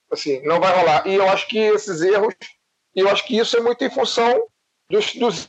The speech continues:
erros do próprio Ciro, né? É, eu acho lamentável, na verdade. Eu não acho que o Ciro é um político de esquerda, eu, eu sempre digo que eu acho que ele tá muito mais, ele tem lá o, o plano de desenvolvimento dele, mas ele é um cara aí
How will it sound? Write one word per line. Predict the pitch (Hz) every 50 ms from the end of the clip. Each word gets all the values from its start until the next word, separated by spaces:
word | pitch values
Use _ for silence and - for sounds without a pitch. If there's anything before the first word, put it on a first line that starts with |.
| -
erros | 247 247 233 247 214
do | 208 - -
próprio | - - 285 302 - - 403
Ciro, | - - - - - 262 - 277 214
né? | 180 180
É, | 190 185 160 147 147 127 117 143 147 143 143 139 139 135 135 131 131 127 123 123 - _ _ _ _ _ _ _ _ -
eu | - 196 202 208 202 -
acho | 208 - - 220
lamentável, | 285 277 294 269 - - 233 214 214 190 160 156 147 139
na | 135 151 156
verdade. | 147 147 147 147 151 147 139 131 123 147 160
Eu | 180 196 220
não | 254 254
acho | 240 214 -
que | -
o | 208
Ciro | - - 185 185 185
é | 175
um | -
político | - - 165 156 160 - - 165 147
de | 127
esquerda, | 143 127 - - - - - 165 180 220 233 233 - - 135 - - -
eu, | 170 160 156 151 143 131 - _ _ _ - - _ -
eu | 143 127
sempre | - - - 214 - 190 156
digo | 135 127 151 185 202 214 214 196
que | - -
eu | 143 143
acho | 147 147 -
que | - - 151 151
ele | 147 147 139 135
tá | - - - - 139
muito | 131 135 170 196 - - 165
mais, | 156 156 151 147 143 135 - - - - - _ _ _
ele | - 143 143 139
tem | - 185 202
lá | 185 170 175 165
o, | 156 - - 151 143
o |
plano | - - 147 151 160 160
de | 135 143
desenvolvimento | 123 120 131 147 131 151 139 135 143 143 139 139 135 -
dele, | 117 113 147 180 196 175
mas | 151 151 147 131
ele | 208 233 -
é | 247
um | 190 -
cara | - 180 175 175 165
aí | 156 151 143